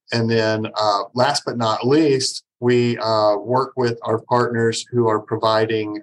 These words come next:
uh, inclusive post-secondary education programs.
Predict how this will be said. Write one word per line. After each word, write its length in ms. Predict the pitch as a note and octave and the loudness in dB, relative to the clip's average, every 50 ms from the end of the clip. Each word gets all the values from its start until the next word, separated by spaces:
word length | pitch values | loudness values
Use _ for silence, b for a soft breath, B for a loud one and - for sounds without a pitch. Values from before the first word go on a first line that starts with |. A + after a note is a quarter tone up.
| - | -12
uh, 180 | F#2+ F#2+ - - - _ - | -12 -12 -12 -12 -14 _ -6
inclusive 640 | D3 A2+ A2 - C#3+ C#3+ C#3+ - - B2+ A#2+ B2 - | -4 -4 -2 0 0 0 2 2 0 0 0 -2 0
post-secondary 760 | - B2 B2 B2 - - B2+ C3+ - A#2 G#2 G2+ F#2+ F#2 F2+ F#2 | 0 2 2 2 2 0 0 -2 -2 -4 -6 -6 -4 -6 -6 -6
education 600 | F#2 F2+ - _ - G#2+ G2 F#2 - - F#2 F2+ | -8 -8 -10 _ -6 -6 -6 -4 -6 -10 -12 -14
programs. 960 | - - - F#2+ F#2+ F#2 F#2 F2 E2+ E2+ E2 E2 E2 D#2+ _ - - - _ | -10 -6 -4 -4 -4 -4 -6 -6 -6 -6 -6 -8 -10 -10 _ -10 -10 -10 _